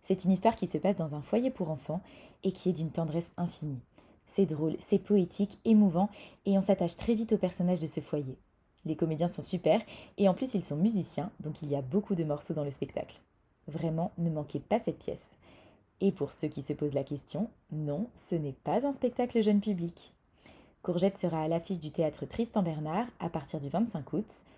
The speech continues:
alors à vos réservations. Un autre spectacle dont je vous ai déjà parlé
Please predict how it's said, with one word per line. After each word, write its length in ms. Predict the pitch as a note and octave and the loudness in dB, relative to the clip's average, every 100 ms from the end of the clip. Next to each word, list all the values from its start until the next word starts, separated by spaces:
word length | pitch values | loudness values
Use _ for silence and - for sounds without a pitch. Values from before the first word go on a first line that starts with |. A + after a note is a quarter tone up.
| _ | _
alors 440 | - D3 C#3 F3 - _ | -2 -2 0 -2 -4 _
à 160 | D3+ C3+ | -6 -4
vos 160 | C3 | -4
réservations. 640 | C3 C#3+ D3 G3+ C4+ G3+ G#3 - _ _ - _ _ _ - - _ | -4 -4 -2 -2 -2 -2 -4 -6 _ _ -20 _ _ _ -20 -20 _
Un 200 | F3+ F3+ | 0 2
autre 200 | E4+ - | 2 0
spectacle 400 | - F3 - G#3 | -2 0 0 0
dont 120 | F3 | 0
je 80 | E3 | -2
vous 180 | D3+ E3+ | 2 2
ai 60 | |
déjà 240 | A#3+ F#3 D#3+ | 4 2 0
parlé 400 | D#3 D3 F3 | -4 -2 -2